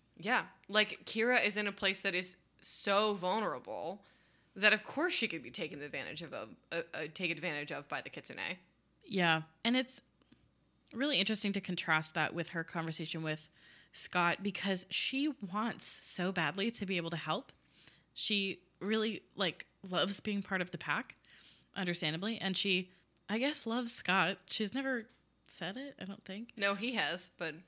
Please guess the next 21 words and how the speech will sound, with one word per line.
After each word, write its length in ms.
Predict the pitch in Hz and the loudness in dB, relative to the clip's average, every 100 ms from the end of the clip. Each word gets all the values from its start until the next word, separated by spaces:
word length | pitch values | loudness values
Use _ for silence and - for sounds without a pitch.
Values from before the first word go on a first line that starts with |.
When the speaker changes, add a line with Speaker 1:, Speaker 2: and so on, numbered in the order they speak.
| _ _ - - | _ _ -20 -12
Speaker 2:
She 180 | - 262 | 0 2
did 120 | 247 | 4
not 160 | 240 254 | 2 2
reciprocate, 640 | 208 247 240 202 143 143 - | 2 0 -2 -2 0 0 0
I 80 | 156 | -2
guess, 540 | 156 165 120 190 - | 2 4 4 0 -4
or 220 | - 180 160 | -2 0 2
she 180 | 202 | 0
just 240 | 175 160 - | 0 -2 -4
felt 180 | 196 151 | -2 0
like 80 | - | 0
she 160 | 208 | -2
didn't 240 | 180 170 165 | -4 -4 -6
need 180 | 147 160 | -6 -4
to. 280 | 156 123 180 | -2 -2 -4
It's 100 | - | -6
a 40 | |
Han 240 | 175 156 156 | 0 0 0
Solo 480 | 156 135 135 147 170 - | -2 0 0 -2 -4 -8
situation. 600 | - 175 143 147 147 165 - - | -6 -4 -2 -2 -2 -4 -8 -4
Speaker 1:
Yeah. 240 | 180 160 | 2 2